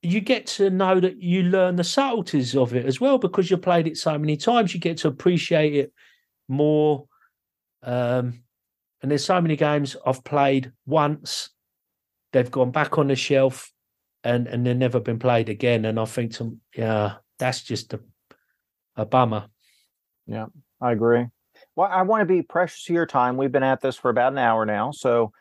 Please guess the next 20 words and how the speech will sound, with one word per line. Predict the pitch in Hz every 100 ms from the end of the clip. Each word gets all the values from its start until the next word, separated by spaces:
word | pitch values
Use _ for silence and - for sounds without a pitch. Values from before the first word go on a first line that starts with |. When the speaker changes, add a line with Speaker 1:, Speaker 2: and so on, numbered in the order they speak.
| _ _ -
Speaker 2:
I | 139 -
Speaker 1:
Inevitable, | 131 156 151 139 135 131
wasn't | 135 131
it? | 131 _ _ _ - - -
Speaker 2:
Yeah, | 117 117 98 _
it's, | 160 - - _ _ _ _ _ _ - -
but | 131 135 127 _ -
I, | 139 -
I | 139
thank | - 165 175
you | 135
so | 117 151 151
much | 165 -
for | 127
coming | 143 127
on | 120 113
Talk | 113 113 113
With | 113 -
Me. | 110
I'm, | 127 110